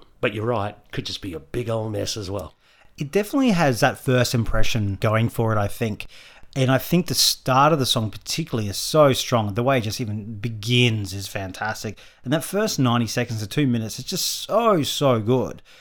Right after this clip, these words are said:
Speaker 2: I think maybe the more I hear it, the more I hear its flaws. But that's a good thing,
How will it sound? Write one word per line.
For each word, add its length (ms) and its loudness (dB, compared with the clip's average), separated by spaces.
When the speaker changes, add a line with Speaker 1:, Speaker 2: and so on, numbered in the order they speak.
Speaker 2:
I 60 0
think 220 2
maybe 240 2
the 100 4
more 240 4
I 60 2
hear 440 2
it, 260 -2
the 160 2
more 300 6
I 40 2
hear 180 -2
its 120 -6
flaws. 720 -2
But 100 -2
that's 220 2
a 40 2
good 320 0
thing, 360 -6